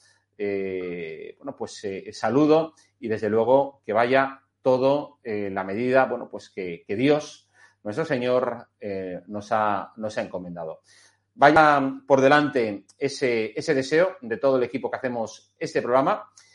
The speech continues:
y, eh, y bueno, y me gustaría hablaros, bueno, creo que con Marlon Gutiérrez sí que vamos a, a poder hablar, creo que me dicen desde realización que sí que va a poder estar con nosotros.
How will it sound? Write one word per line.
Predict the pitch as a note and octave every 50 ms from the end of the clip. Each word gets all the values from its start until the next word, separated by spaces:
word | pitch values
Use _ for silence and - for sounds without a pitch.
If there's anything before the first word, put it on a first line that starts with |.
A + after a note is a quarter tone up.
| _ _ _ _ -
y, | C#3+ C#3+ C#3+ C#3+ C#3 C3+ C3 B2+ B2+ B2 B2 A#2+ A#2+ A#2 A2+ A2 A2+
eh, | A2 A2 G#2+ A2 G#2+ G#2+ G#2+ -
y | C#3
bueno, | C3 F3+ A3 A#3+ C4+ - - _ -
y | C3+ B2+ B2+ B2 A#2+
me | B2 B2
gustaría | B2 C3 B2+ - C3 D#3 G#3
hablaros, | A3 F#3+ F#3+ F#3+ G#3 A3+ A3+ - - - _ _ _ _ _
bueno, | - C#3+ -
creo | C#3 F3+ G3+
que | G3 E3+
con | E3+ D3+
Marlon | D#3 F#3+ G3+ G#3 G3
Gutiérrez | F3 D#3+ F#3 F#3 F#3 E3+ -
sí | - D3+
que | C#3 C#3+
vamos | C#3 C#3 C#3 C3 C3 C#3+
a, | B2+ A#2+ A#2 A2+
a | A2 - - - C#3
poder | - B2 B2+ C3 C3
hablar, | A#2 A2+ C3+ D3+ F3 D3+ C#3 -
creo | C3+ C3 C3 B2+
que | C3 C3
me | A#2 A2+
dicen | B2+ E3 F3 - E3 F3 - - _ _ _ _ _ _ _
desde | - B2+ A#2+ A#2+
realización | A#2 A#2+ A#2+ A#2 G#2+ - G#2+ - C3+ C#3 D3 D3+ D3
que | - A2+
sí | A#2+ B2+ B2
que | -
va | A#2+ A#2
a | A2+
poder | - A2+ A#2 A2+ A2+ - -
estar | - - - C3 A#2+ -
con | - A2+
nosotros. | G#2+ G#2 - - - - - _